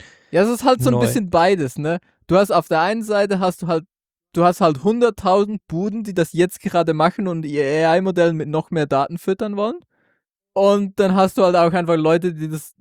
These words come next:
Speaker 1: ja, keine Ahnung, dann crawlen wir das halt ein paar tausend Mal, das ist uns ja egal. Ähm,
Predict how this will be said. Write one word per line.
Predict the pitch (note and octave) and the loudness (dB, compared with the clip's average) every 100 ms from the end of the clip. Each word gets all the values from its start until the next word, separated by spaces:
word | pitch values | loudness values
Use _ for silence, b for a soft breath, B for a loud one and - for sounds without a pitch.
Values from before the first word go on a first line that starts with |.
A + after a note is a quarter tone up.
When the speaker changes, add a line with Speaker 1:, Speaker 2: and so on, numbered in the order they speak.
| A#2 | -6
Speaker 1:
ja, | C3+ C#3+ D#3+ D3+ C#3+ - | 2 4 4 2 -6 -10
keine | D3+ B2+ | -6 -4
Ahnung, | C3 C#3 C3 | -4 -4 -6
dann | B2+ A#2 C#3+ _ _ | -8 -10 -14 _ _
crawlen | - B2+ C3+ | -4 -4 -2
wir | C3 | -4
das | B2 B2 | -6 -4
halt | C3 B2+ | -4 -6
ein | B2+ | -10
paar | - B2+ | -6 -4
tausend | - C3 C3+ | -2 -4 -4
Mal, | C3+ D#3+ | -4 -4
das | F#3 - | -4 -12
ist | - | -12
uns | C3 C3+ | -12 -8
ja | B2+ | -8
egal. | A#2+ A#2+ C#3+ C4+ _ _ _ _ _ _ | -6 -4 -4 -4 _ _ _ _ _ _
Ähm, | C#3 C#3+ C#3+ C#3+ C#3+ | 2 4 4 2 -4